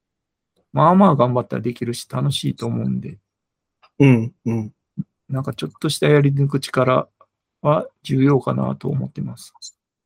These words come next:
Speaker 2: うん、うん、うん。うん。
Speaker 1: で、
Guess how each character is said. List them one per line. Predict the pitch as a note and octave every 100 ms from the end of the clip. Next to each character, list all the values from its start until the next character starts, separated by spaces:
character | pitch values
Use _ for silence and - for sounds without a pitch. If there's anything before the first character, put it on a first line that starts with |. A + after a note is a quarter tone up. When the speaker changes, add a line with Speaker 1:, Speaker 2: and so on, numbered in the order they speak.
| _ _ _ _ _
Speaker 2:
う | B2
ん、 |
う | A#2+ A2
ん、 | G#2+ G#2 G#2 G2+
う |
ん。 | G2 - _ _ -
う |
ん。 | G#2+ G2 F2 _ _ _ _ _ _ _ _ -
Speaker 1:
で、 | D3 D#3